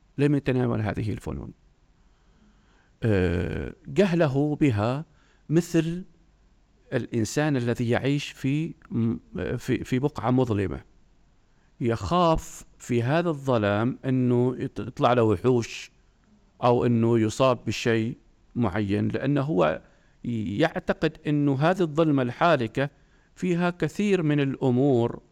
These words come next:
ال-، ال-، ال-، ال-، ال-، ال-، يعني أمور الشر. مجرد ما يوقد شمعة في هذه الظلمة يجد إن ال-، هذه الظلمة ما، ما، ليس بها إلا فراغ.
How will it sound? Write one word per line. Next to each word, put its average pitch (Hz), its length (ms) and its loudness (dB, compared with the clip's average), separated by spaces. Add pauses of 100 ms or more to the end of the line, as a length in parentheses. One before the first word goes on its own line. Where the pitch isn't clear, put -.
(520)
ال-، 113 260 2
ال-، 104 180 4
ال-، 92 160 0
ال-، 69 1000 -6
ال-، - 0 -
ال-، 82 120 -8 (300)
يعني 120 360 0
أمور 135 260 0
الشر. - 340 -4 (1500)
مجرد 190 500 2
ما 151 360 4
يوقد 147 600 0
شمعة 117 460 2 (300)
في 117 180 -2
هذه 143 300 2
الظلمة 101 520 0 (720)
يجد 196 380 -2
إن 151 180 -4
ال-، 143 220 -8
هذه 165 200 0
الظلمة 165 540 -6 (100)
ما، 151 240 -2
ما، 147 160 -6
ليس 156 360 -2
بها 139 320 -4
إلا - 160 -4
فراغ. 107 300 -6